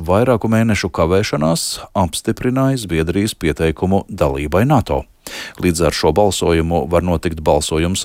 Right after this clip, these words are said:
likumdevēju sapulcē. Tur vairums vietu ir prezidenta Redžepa Taipa Erdogana valdošajai koalīcijai. Vēl nav skaidrs, kad varētu notikt šis balsojums.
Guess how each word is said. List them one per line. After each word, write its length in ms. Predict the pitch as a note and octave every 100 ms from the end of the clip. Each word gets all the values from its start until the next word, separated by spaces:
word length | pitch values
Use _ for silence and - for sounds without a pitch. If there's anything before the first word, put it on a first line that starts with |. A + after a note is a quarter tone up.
| -
likumdevēju 720 | G#2+ D3+ C#3+ B2 F#2 D#2 D2
sapulcē. 640 | D#2 D2 D2+ C2 D2 A1+ - _ _ -
Tur 240 | - - -
vairums 480 | F#2+ A2 A#2 G#2 A2
vietu 460 | A#2 G#2 - F#2+
ir 240 | G2 F#2 -
prezidenta 720 | - D#2 D2 D#2+ G2 A#2 C#3 - - -
Redžepa 480 | - E2 F2 - -
Taipa 320 | D2 D2 F2+
Erdogana 480 | D2+ D2+ D#2+ D#2 E2+ A#1
valdošajai 640 | D2+ D2 D2 - D#2+ D#2
koalīcijai. 720 | - D2+ C2+ C#2 - D2 C#2+ - _ - - - -
Vēl 160 | D#2
nav 160 | D2 C#2+
skaidrs, 540 | - D2+ D#2 C#2+ - -
kad 240 | - D2+ D#2
varētu 360 | D2+ D2 - A2+
notikt 420 | A#2+ - - -
šis 220 | - D2
balsojums. 720 | D2+ C#2+ B1+ D2+ C#2 A#1+ -